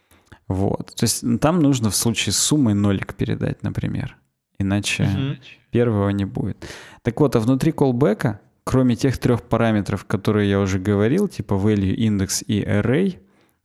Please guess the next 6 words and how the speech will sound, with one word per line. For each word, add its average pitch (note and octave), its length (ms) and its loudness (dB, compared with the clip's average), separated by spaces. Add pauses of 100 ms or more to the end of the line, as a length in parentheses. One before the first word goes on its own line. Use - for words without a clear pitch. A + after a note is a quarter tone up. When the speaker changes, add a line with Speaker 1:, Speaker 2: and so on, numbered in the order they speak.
Speaker 1:
э, F#2 280 0
самым A2 440 2
первым G2 360 2
параметром G#2+ 500 2
идёт A#2 180 2
аккумулятор. G#2+ 880 -2